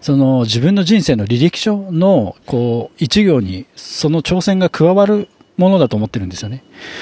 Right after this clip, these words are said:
で、そういう経験って、やっぱ今の時代だからこそ逆にアナログ的な、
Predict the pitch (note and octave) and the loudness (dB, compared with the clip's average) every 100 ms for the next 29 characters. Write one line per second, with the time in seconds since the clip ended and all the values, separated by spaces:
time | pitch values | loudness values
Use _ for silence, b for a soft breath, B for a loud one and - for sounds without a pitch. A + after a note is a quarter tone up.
0 | B D3+ B2 G3+ A#3+ C4 B3+ A#3+ A3+ G#3+ | B -2 0 2 2 2 0 0 0 2
1 | G#3+ G3+ F#3 - C3+ F#3+ C#4 A3+ C3+ C#3 | 2 2 0 2 2 4 4 4 2 2
2 | D#3 E3+ D3+ B2 - C3+ G2+ C3+ F#3 F3+ | 4 2 0 -2 -2 -2 0 0 0 0
3 | F3 - C#3 E3 F3+ F3+ F3 F3 E3+ D#3+ | -2 -2 0 2 2 2 -2 0 0 0
4 | D#3 | -2